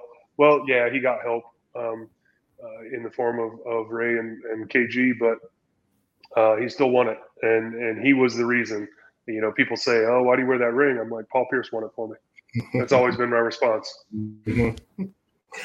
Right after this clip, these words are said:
Speaker 2: Yeah, and I remember that in that, during that series, and this had to be weird for you.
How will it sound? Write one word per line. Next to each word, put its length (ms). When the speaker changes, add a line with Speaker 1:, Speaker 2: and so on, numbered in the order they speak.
Speaker 2:
Yeah, 240
and 100
I 160
remember 480
that 260
in 140
that, 200
during 240
that 220
series, 380
and 80
this 120
had 160
to 60
be 180
weird 280
for 100
you. 480